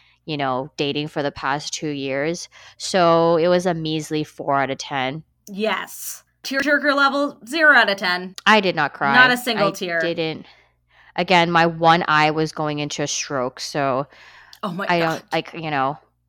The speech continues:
Speaker 1: I think that that, yeah, too much pink.
Speaker 2: Yeah.
Speaker 1: But anywho's, that gives us an overall six.
Speaker 2: Six out of ten.
Speaker 1: Out of ten.
Speaker 2: That's not to say, though, that this movie is bad. It's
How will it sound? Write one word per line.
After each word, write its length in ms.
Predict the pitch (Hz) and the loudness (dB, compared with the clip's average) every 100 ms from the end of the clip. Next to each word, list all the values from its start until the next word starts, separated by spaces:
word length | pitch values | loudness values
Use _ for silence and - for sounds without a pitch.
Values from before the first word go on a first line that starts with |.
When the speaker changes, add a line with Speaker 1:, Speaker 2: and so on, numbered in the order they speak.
| _ - | _ -8
Speaker 1:
I 100 | 180 | -4
think 240 | 196 185 | -4 -2
that 180 | 185 170 | 0 2
that, 280 | 156 151 - | 4 2 0
yeah, 280 | 151 123 123 _ - - _ | -4 -4 -6 _ -20 -20 _
too 140 | - | -6
much 240 | 233 233 - | -4 -4 -4
pink. 380 | - 156 127 - | -4 -4 -4 -12
Speaker 2:
Yeah. 240 | - 240 269 | -6 0 4
Speaker 1:
But 200 | 185 220 | 6 6
anywho's, 560 | 240 175 156 151 - - _ _ _ _ | 4 4 2 2 -4 -12 _ _ _ _
that 140 | - 247 | 4 6
gives 180 | 277 277 | 6 4
us 140 | 269 | 2
an 80 | 262 | 4
overall 420 | 247 254 254 247 | 4 6 8 8
six. 440 | 247 - 262 - | 4 0 2 2
Speaker 2:
Six 360 | - - 294 285 | -2 -2 -2 2
out 180 | 320 285 | 2 2
of 100 | 262 | 0
ten. 420 | - 240 247 220 | 2 2 4 2
Speaker 1:
Out 100 | 190 | 0
of 100 | 196 | -2
ten. 300 | - 220 170 | -2 -2 0
Speaker 2:
That's 220 | 240 262 | 0 0
not 300 | 254 277 311 | 4 6 6
to 100 | 339 | 4
say, 260 | - 320 285 | 2 4 4
though, 200 | 247 214 | 2 0
that 160 | 214 | 0
this 160 | 208 208 | -4 -6
movie 240 | 214 208 | -4 -4
is 160 | 202 - | -4 -6
bad. 680 | _ 196 175 170 165 185 - | _ 4 6 6 4 0 -4
It's 160 | 208 196 | -6 -8